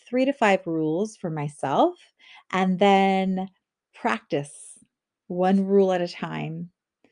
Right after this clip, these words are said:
That way I can become a little bit more clear on how that rule is affecting my mindset, my emotional state, and then my physical life as well. So mind, body, spirit.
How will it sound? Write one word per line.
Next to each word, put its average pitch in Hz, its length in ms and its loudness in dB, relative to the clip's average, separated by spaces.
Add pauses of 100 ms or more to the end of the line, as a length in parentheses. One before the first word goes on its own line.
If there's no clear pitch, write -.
(420)
That 185 340 2
way 160 460 4
I 160 120 -2
can 160 220 -8
become 160 720 -8 (100)
a 170 60 -6
little 170 160 -2
bit 165 180 -4
more 151 420 -4 (100)
clear 190 520 4
on 175 160 -4
how 185 280 -2
that 170 200 0
rule 185 500 0
is 160 180 -6
affecting 175 560 -8
my 151 140 -6
mindset, 180 560 -4 (400)
my 160 160 -2
emotional 165 580 -2
state, 160 420 0
and 170 140 -4
then 156 100 -6
my 151 140 -6
physical 156 440 -4
life 143 280 -6
as 147 160 -10
well. 127 320 -6 (240)
So 160 160 -2
mind, 160 340 -2
body, 151 260 -2
spirit. - 420 -8